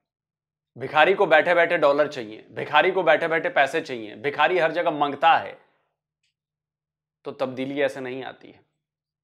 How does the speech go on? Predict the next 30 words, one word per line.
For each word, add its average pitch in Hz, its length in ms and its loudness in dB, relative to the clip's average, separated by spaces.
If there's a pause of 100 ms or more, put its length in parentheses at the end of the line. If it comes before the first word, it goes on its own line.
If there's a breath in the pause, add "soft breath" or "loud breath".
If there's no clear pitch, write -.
(1400)
भिखारी 139 380 2
को 208 180 4
ईजी 175 340 -4
मनी 185 220 0
छोड़कर 160 600 0
मेहनत 143 520 0
करनी 131 240 -4
पड़ेगी, - 580 -16 (680)
दिन 156 240 -4
रात 165 280 4
एक 180 240 0
करना 151 280 2
पड़ेगा, 117 500 -8 (400)
तब 147 140 2
जाकर 120 320 -4
होगा। 95 280 -18 (840)
और 120 100 -12
भारत 131 540 2 (280)
और 123 100 -4
भारतीयों 135 500 -4
ने 113 200 -8 (1160)
हाड़ 135 220 2
तोड़ 147 240 -4
मेहनत 135 400 -6
की 131 100 -10
है, 156 80 -8
तब 147 180 -8
जाकर 127 280 -6
आज 120 160 -6
हम 123 340 -16